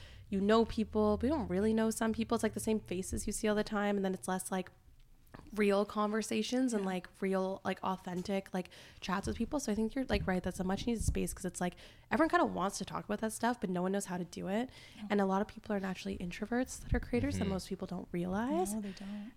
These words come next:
Speaker 1: I'm a natural extrovert. I think I freak the fuck out of people when I come <laughs> out. Like, my, my one friend Chelsea will never forget. We'd met at an event, and then I, like, had said, "Oh, we should, like, grab a drink sometime." And then, like, two days later, I text her. I'm like, "So, like, when do you wanna go grab a drink?"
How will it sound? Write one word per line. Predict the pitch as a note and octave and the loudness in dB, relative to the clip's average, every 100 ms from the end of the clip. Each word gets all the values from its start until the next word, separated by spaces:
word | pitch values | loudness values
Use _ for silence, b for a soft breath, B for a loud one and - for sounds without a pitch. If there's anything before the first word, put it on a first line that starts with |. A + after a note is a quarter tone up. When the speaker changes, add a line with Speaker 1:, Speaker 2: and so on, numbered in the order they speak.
| - | -4
Speaker 1:
I'm | G#3+ | -2
a | A3 | 0
natural | G#3 G3+ G#3 | 0 -2 -4
extrovert. | - - - A#3+ C4+ | -4 -4 -2 0 2
I | G3+ | 0
think | - F#3 | -2 -4
I | E3+ - | -6 -8
freak | - A#3 - | -6 -6 -8
the | - - - | -18 -18 -2
fuck | A3+ - | 4 6
out | C4 | 4
of | B3+ | 6
people | B3+ E3 D4+ | 8 10 12
when | B3 | 12
I | E4 | 12
come | - G#4+ | 12 12
<laughs> | |
out. | E4 D4 E4 - | 12 12 10 8
Like, | D#4+ | 8
my, | C4+ C4+ E4 | 8 6 6
my | A#3+ C#4 | 8 10
one | - A#3 | 10 8
friend | G#4 D#4+ | 8 8
Chelsea | B3+ A#3+ | 6 6
will | A#3 | 2
never | G3+ G3+ G#3+ | 2 4 4
forget. | A#3+ C#4 G#3+ G3 - B B B B | 4 2 6 4 2 B B B B
We'd | A#3+ G3 | 2 6
met | A3 A3 - | 4 4 2
at | B3+ | 4
an | B3+ | 6
event, | G#3+ G3+ G3 | 4 2 2
and | G3+ | 2
then | G3 | 2
I, | F#3 F#3 | 2 0
like, | F#3 - b b b - | -2 -6 b b b -8
had | G#3+ F#3 | -6 -2
said, | G3+ F#3+ | -2 2
"Oh, | E4 | 4
we | E4 | 4
should, | A3+ B3+ | 2 0
like, | C4+ | 0
grab | - G#3+ | 2 2
a | |
drink | - D4+ | 2 0
sometime." | - G#3+ F#3+ - - | -2 -2 -2 -4 -2
And | G3+ | 0
then, | G3+ | 2
like, | F#3+ - | -2 -2
two | G3 | -2
days | G3 | 0
later, | A3 G3+ | 2 0
I | |
text | F#3+ G3+ - | 0 -2 -2
her. | |
I'm | F#3+ | -4
like, | G3 | 0
"So, | D#4 | 2
like, | D4 A3 | 2 2
when | A3 | 0
do | A3+ | 0
you | |
wanna | A3 G#3+ | 2 2
go | G#3+ G#3 | 2 2
grab | G3+ | 2
a | G3+ | 0
drink?" | A#3+ | -2